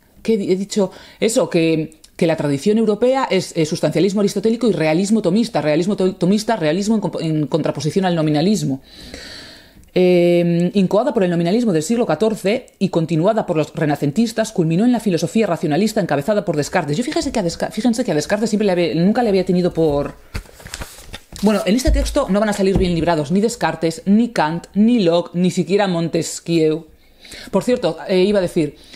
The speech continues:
que si este mes les sobran unos dineros, o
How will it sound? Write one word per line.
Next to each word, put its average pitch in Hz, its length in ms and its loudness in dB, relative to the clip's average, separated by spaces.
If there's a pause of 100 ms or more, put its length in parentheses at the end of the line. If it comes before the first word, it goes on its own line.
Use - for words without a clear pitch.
(400)
que 170 200 2
si 165 340 0
este 233 200 0
mes 233 180 0
les 151 160 0
sobran 196 360 0
unos 180 220 0
dineros, 165 640 0
o 156 400 0